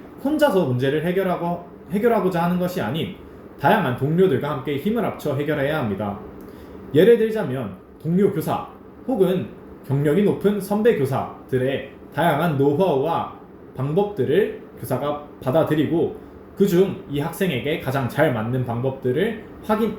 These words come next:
선택하여 이 학생에게 효과적인 지도를 진행해야 된다 생각합니다.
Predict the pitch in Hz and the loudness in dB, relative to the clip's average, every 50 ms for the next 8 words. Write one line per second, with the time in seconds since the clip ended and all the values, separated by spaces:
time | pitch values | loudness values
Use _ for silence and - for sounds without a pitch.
0 | - - - - 214 208 269 262 262 - 131 117 135 160 123 - - - - 120 | -10 -10 -2 0 0 0 0 -2 0 0 0 2 2 0 -2 -4 -6 -10 -6 -4
1 | 123 127 127 - 156 135 117 107 110 127 127 202 196 - 226 202 151 127 131 147 | -4 -4 -4 -4 -4 -4 -2 -2 -2 -2 0 0 0 2 2 2 2 2 0 0
2 | 131 - 123 107 104 101 123 123 123 117 117 117 113 107 113 117 113 101 101 113 | -2 -4 -2 -2 0 0 0 0 0 0 -2 0 0 0 0 0 -2 -2 -2 -2
3 | 117 - 160 160 170 170 - 214 180 180 190 202 214 - | -2 -4 -2 -4 -4 -4 -4 -4 -4 -4 -4 -4 -4 -4